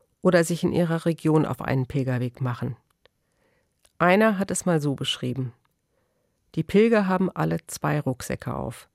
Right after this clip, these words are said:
einen äußerlichen und einen innerlichen. Und oft ist der unsichtbare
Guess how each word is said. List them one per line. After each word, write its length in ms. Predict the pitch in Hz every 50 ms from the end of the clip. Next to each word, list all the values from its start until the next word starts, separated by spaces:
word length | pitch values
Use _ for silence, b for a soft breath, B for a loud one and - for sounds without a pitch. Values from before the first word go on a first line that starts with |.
| _ _ _ _ _ _ _ _ _ _ _ _
einen 280 | - 151 139 127 123 -
äußerlichen 720 | - - 139 160 - - 202 190 185 190 - - 190 196 - _ _ _
und 160 | - 190 -
einen 220 | - 185 185 180 -
innerlichen. 640 | - 156 147 143 131 127 120 120 - - - 127 - _ _ _ _ _ _ _ _ _ _ _ _ _ _ _ _ _ _ _ _ _ _
Und 140 | - 175 165
oft 260 | - 151 160 - -
ist 200 | - 170 - -
der 120 | 165 147 -
unsichtbare 840 | 180 208 220 220 202 175 - - _ - 143 143 147 139 147 156